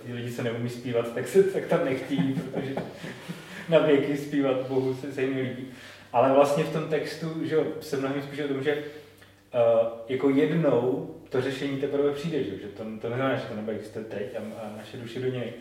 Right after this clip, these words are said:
do něj, do něj nějak má jít. Tak co to pro vás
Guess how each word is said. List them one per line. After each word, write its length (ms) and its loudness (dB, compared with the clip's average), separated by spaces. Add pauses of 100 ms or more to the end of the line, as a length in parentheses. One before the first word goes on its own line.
(420)
do 160 -8
něj, 180 -2
do 140 0
něj 140 0
nějak 260 0
má 140 2
jít. 140 -2 (460)
Tak 160 -2
co 160 -4
to 100 0
pro 240 4
vás 500 2